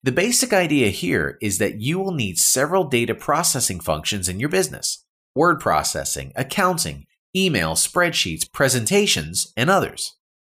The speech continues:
And you can use cloud-based software for these functions, or you can purchase them and manage them yourself,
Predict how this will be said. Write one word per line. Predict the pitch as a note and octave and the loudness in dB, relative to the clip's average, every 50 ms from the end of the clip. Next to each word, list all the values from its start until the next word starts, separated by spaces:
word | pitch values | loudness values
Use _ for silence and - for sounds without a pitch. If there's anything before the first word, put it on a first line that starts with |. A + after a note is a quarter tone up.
| _ _ _ _ _ - | _ _ _ _ _ -4
And | C#3+ C#3+ D3+ E3+ | -2 0 0 2
you | G3+ G#3 | 0 0
can | G#3 - D3 C3+ | 0 0 0 0
use | C#3+ D3+ C#3+ - - | 0 0 0 0 0
cloud-based | - - E3 F3 F3+ F3+ D#3+ C#3 A2 G2+ - | 0 0 2 2 2 2 0 0 0 2 2
software | - A#2 G#2 A3 G#3+ G#3+ - G#2+ F#2+ F#2+ G#2+ | 2 2 2 2 2 0 2 2 2 2 0
for | - - A#2 A#2 B2+ | -2 -2 0 0 0
these | B2+ B2 A#2 - - | 0 0 0 0 2
functions, | - - G#3+ G3+ - - D2+ D2+ E2 - - _ _ _ _ - | 0 0 0 -2 -2 -2 -2 -2 -4 -4 -6 _ _ _ _ 4
or | D#3+ F3 F#3+ | 4 4 4
you | G3 G3+ | 4 2
can | - - - A2 | -2 -2 -4 -4
purchase | - - G#3 G#3+ G#3 - C3+ - | 0 2 2 2 2 0 -2 -2
them | - E2 D#2+ E2 - - | 0 -2 -4 -4 -6 -6
and | - G#2 F#2 G2 | -6 -6 -6 -4
manage | A#2+ C#3+ D#3 - G#2+ D#2+ - | -4 -4 -4 -4 -4 -4 -4
them | E2 D2+ D#2+ | -4 -4 -4
yourself, | E2+ - - - F3 - - - - - | -2 0 0 2 2 0 -2 -4 -10 -16